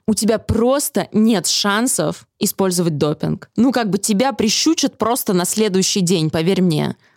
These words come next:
Вот то, что происходит в российском спорте последние несколько лет, никогда еще наш спорт не был таким чистым. Более того, наши спортсмены сдавали допинг-пробы только в зарубежные лаборатории.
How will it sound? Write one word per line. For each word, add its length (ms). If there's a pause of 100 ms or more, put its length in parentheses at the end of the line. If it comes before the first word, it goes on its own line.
Вот 300
то, 160
что 160
происходит 460
в 40
российском 420
спорте 320
последние 380
несколько 420
лет, 260 (220)
никогда 520
еще 260
наш 160
спорт 340
не 160
был 140
таким 260
чистым. 400 (280)
Более 360
того, 320 (240)
наши 300
спортсмены 760 (300)
сдавали 920
допинг-пробы 720
только 420
в 40
зарубежные 500
лаборатории. 580